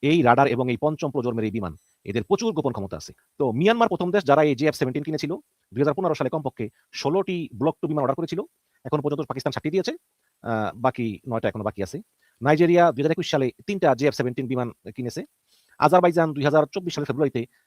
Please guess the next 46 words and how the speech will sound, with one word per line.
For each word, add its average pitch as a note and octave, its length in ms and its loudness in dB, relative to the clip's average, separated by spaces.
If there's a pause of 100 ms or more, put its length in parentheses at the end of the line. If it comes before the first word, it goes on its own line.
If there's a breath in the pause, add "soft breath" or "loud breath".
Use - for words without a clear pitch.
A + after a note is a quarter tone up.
(140)
দেড় D#3+ 180 6
বিলিয়ন D3 220 0
ডলারের C#3 200 2
বেশি C3 200 -4
মূল্যের D#3 220 -2 (280)
ষোলোটা C3+ 300 0
জেটের C3 260 0
প্রাথমিক C3 320 -2
অর্ডার B2 200 2 (120)
দিয়েছিল। C#3 260 -2 (580)
দুই B2 140 -4
হাজার C#3+ 200 2
পঁচিশ F3 220 -6
সালের D3 140 0
নভেম্বরে C3+ 420 0 (400)
আজারবাইজান C3 340 2
তাদের B2 160 -2
বিজয় D3+ 160 -4
দিবসের C3+ 220 -4
কুচকাওয়াজের B2 340 -6
সময় G#2+ 180 -6 (160)
পাঁচটা D3+ 300 2
জে C#3+ 240 0 (200)
এফ B2+ 160 0
সেভেন্টিন A#2+ 320 -4
বিমান C3 140 -2
উন্মোচন C#3 220 -6
করে, C#3+ 140 -4 (680)
আহ, A2+ 160 -2
বাকিগুলো B2 300 -2
এখনো A#2+ 200 -4
পাকিস্তান - 220 -6
সরবরাহ - 220 -4
করতে A#2 120 -8
পারেনি, C3 140 0
আস্তে G#2 100 -6
আস্তে - 100 -12
করবে। C#3+ 180 -4 (680)
এবং C3+ 280 4 (120)
সেই F3 220 2
মাসেই G3 220 2
পাকিস্তান D#3+ 220 -2
সামনে D3+ 160 -4
ঘোষণা C3 140 -4
করে C3 120 0
যে C#3 160 -2